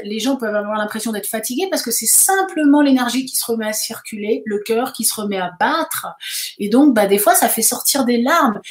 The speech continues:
Par contre, après, tout d'un coup, il y a leur taux vibratoire qui se met à augmenter. C'est ce que j'appelle faire un saut quantique. C'est tout d'un coup,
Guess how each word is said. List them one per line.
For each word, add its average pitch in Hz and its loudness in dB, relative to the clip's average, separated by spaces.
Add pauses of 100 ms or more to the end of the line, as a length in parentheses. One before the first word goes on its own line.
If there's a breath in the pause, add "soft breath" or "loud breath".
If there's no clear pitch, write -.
(280 loud breath)
Par 196 0
contre, 370 0
après, 302 0 (200)
tout 294 2
d'un 247 2
coup, 311 -6
il 311 -2
y 214 -2
a 180 -4 (100)
leur 190 -6
taux 359 0
vibratoire 277 0
qui 269 0
se - 2
met 240 2
à 233 4
augmenter. 233 0 (140 loud breath)
C'est - 0
ce - 2
que 233 0
j'appelle 233 2
faire 277 0
un 226 0
saut 233 0
quantique. 302 -4 (320 loud breath)
C'est 208 -2 (180)
tout 285 0
d'un 233 0
coup, 370 -2